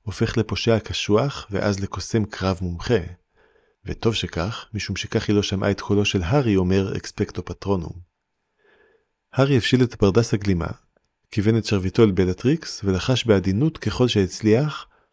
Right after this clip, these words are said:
"שחרר." מהצורה שבה גופה של בלטריקס התעוות,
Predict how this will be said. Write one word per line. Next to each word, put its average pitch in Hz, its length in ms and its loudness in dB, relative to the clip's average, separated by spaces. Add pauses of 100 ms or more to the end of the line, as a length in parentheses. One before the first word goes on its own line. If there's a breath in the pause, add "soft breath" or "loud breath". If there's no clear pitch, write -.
(340)
"שחרר." - 580 -4 (1300)
מהצורה 98 380 0
שבה 101 260 2
גופה 104 280 -2
של 95 140 -4
בלטריקס 104 540 0
התעוות, 104 640 -2